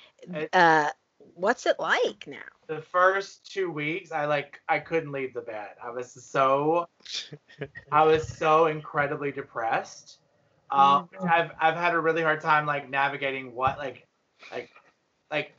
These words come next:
Speaker 1: I've had a hard time my whole life being like, "Oh, I feel like shit. I don't wanna do anything."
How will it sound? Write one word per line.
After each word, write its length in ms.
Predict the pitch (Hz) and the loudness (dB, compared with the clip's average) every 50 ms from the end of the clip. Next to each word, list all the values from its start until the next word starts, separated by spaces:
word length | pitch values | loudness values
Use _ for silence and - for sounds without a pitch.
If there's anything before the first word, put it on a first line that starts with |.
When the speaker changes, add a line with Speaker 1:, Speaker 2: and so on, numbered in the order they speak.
| _ - - | _ -2 0
Speaker 1:
I've 100 | 170 185 | 4 4
had 140 | 208 202 | 6 6
a 40 | 196 180 | 6 6
hard 240 | 180 180 180 180 180 | 6 6 6 4 2
time 200 | 175 170 165 160 | 2 2 2 4
my 120 | 160 151 | 2 0
whole 180 | 151 151 147 147 | 0 -2 -2 -2
life 240 | 147 143 139 139 - | 0 -2 -2 -4 -6
being 200 | - 143 139 135 | -12 -14 -12 -10
like, 320 | 131 120 120 113 - _ _ _ - _ _ _ - - _ _ _ _ _ _ _ _ _ _ _ _ _ _ _ _ - | -10 -10 -10 -10 -14 _ _ _ -20 _ _ _ -20 -20 _ _ _ _ _ _ _ _ _ _ _ _ _ _ _ _ 2
"Oh, 680 | - 247 269 269 247 226 208 190 185 175 160 147 - _ _ - | 6 8 8 8 8 6 4 2 0 -2 -4 -8 -10 _ _ -2
I 180 | 156 190 226 226 | -2 -2 -2 -2
feel 260 | - 220 208 202 196 | -6 -6 -4 -2 0
like 200 | 190 185 180 - | 0 -2 -2 -4
shit. 560 | - - - 240 233 233 208 180 160 143 - - | -10 -14 -8 -4 -4 -2 -2 -2 -4 -4 -8 -6
I 140 | - 165 185 | -2 -2 0
don't 120 | 214 208 202 | 0 0 0
wanna 220 | 196 196 190 165 | -2 -4 -4 -6
do 120 | 180 208 208 | -8 -8 -6
anything." 640 | 208 202 196 190 - 175 165 160 156 151 147 151 | -6 -8 -10 -10 -6 -6 -6 -6 -6 -8 -12 -16